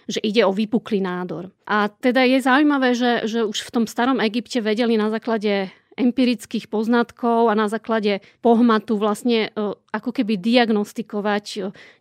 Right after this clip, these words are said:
nehovorím, že priamo zhubné, e, zhubné nádorové ochorenie prsníka, ale teda vedeli, že, že isté, isté druhy,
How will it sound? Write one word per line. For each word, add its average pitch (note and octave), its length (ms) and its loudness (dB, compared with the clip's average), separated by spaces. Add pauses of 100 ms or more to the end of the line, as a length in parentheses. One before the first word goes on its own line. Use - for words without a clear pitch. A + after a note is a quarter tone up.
nehovorím, A#3 320 2
že G#3 160 -4
priamo A#3 320 0
zhubné, G#3+ 320 0
e, G#3 80 0 (400)
zhubné G#3+ 400 -2
nádorové G#3+ 480 0
ochorenie G#3+ 480 -2
prsníka, B3+ 640 -2 (160)
ale A#3+ 240 -2
teda B3+ 240 0
vedeli, B3 480 0
že, A3 240 -2
že G#3 320 -6
isté, B3+ 480 0
isté A#3+ 400 -4
druhy, A#3 400 0